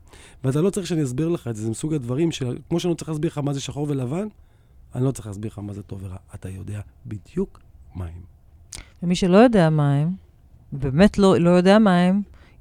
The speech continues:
Speaker 2: זה איזשהו סוגים, כל מיני סוגים של פסיכופטים, שבאמת לא שמים לב לדברים האלה, והם צריכים לעשות עבודה.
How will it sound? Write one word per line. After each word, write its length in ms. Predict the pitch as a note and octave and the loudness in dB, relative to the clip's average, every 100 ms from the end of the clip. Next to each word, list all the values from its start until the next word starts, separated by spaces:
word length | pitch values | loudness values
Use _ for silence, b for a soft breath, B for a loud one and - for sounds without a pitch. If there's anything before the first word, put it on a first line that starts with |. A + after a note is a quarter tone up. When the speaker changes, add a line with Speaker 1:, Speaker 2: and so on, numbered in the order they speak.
| - | -4
Speaker 2:
זה 140 | E3 | 2
איזשהו 220 | F3+ - G3 | 2 2 -2
סוגים, 320 | F#3+ E3+ E3 | -2 -2 0
כל 140 | - | 2
מיני 160 | F#3 F#3+ | 2 2
סוגים 300 | - E3 E3 | 0 -2 -2
של 60 | |
פסיכופטים, 760 | - - - D3+ C#3+ D3+ D#3+ F#3 - _ b b b b | -4 -6 -4 -4 -4 -4 -2 -2 -4 _ b b b b
שבאמת 400 | - D#3+ E3 F#3 | -6 -2 0 2
לא 60 | F#3+ | 0
שמים 360 | - F3 F3 | 0 0 2
לב 120 | D#3+ D#3+ | 0 -2
לדברים 520 | D#3+ C#3+ D3+ D3 D3 | -2 -2 -2 -2 -2
האלה, 260 | D3+ D#3+ D#3 | -2 -2 -2
והם 380 | D3 - F3 F#3+ | -2 0 2 0
צריכים 260 | - G3 | 0 0
לעשות 260 | G3 F3+ F#3 | 0 -2 -8
עבודה. 300 | F3+ F#3 | -6 -4